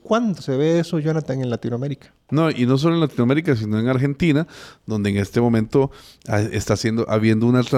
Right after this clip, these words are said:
Speaker 2: transformación total del,
Speaker 1: Ujú.
Speaker 2: del país. Eh, mucha gente está aceptando que la situación económica tiene que, que tener ese choque que Milei ha pr-, ha propuesto.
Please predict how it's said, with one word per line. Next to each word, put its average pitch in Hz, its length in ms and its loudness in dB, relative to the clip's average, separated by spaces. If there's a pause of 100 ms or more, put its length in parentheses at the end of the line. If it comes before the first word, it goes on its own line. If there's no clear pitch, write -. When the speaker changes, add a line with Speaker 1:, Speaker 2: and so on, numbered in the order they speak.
(380)
Speaker 2:
transformación 120 800 2
total 107 440 2
del, 110 120 4 (100)
Speaker 1:
Ujú. 110 100 -2 (360)
Speaker 2:
del 101 160 -2
país. 117 600 0
Eh, 107 240 -2
mucha 113 340 -2
gente 117 260 -4
está - 180 -2
aceptando 156 800 0
que 113 100 -4
la 113 100 2
situación 107 380 -4
económica 117 480 -4
tiene 113 220 -4
que, 110 300 -2 (480)
que 113 140 2
tener 110 320 0
ese 117 200 0
choque 160 480 -2
que 123 120 0
Milei 113 340 2
ha 120 60 2
pr-, 120 260 -4
ha 117 340 2
propuesto. 156 600 2